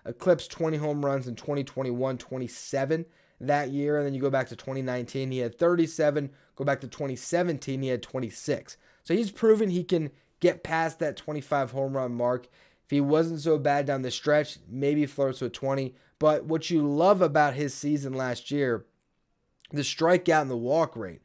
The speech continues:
I mean, this is a guy that's always going to give you that. He's not gonna strike out a ton. You know, o-,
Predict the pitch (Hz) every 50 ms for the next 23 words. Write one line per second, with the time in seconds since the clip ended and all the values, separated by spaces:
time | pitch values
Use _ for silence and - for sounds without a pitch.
0 | _ _ _ _ _ _ - 127 131 143 147 143 147 160 160 - 180 165 151 147
1 | 151 151 147 147 143 135 135 - - 143 156 160 170 170 156 143 - 151 151 147
2 | 131 - 131 110 120 139 139 139 151 143 151 143 143 131 120 127 139 139 151 -
3 | - 156 147 131 - - - 151 147 143 139 139 131 127 120 113 - - - -
4 | 135 139 143 143 143 135 - _ _ _ _ _ _ - 117 123 120 120 113 90
5 | 104